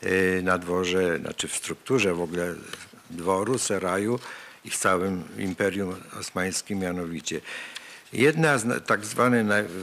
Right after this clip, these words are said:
z, z religijnych funkcji to jest tak zwany wielki mufti.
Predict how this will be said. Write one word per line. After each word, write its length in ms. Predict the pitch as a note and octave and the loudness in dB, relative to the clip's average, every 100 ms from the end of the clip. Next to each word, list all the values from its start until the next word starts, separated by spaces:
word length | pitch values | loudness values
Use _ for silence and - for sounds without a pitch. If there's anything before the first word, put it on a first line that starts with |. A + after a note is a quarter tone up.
| F2+ - | -10 -10
z, 60 | E2+ | -8
z 260 | E2 F#2 | -6 -4
religijnych 720 | F2 F#2+ F#2+ G#2+ D3 C#3 A2+ | -2 -2 -2 0 2 4 2
funkcji 420 | - G#2+ G2 - D3 | 2 -2 -2 -4 0
to 100 | C3 | 0
jest 120 | - | 2
tak 140 | G#2+ | 0
zwany 280 | G2 A#2 B2 | 4 4 6
wielki 400 | G#2 B2 A2+ C3 | 4 2 2 2
mufti. 500 | A#2 F#2+ - - D#2 | 4 4 0 -6 -12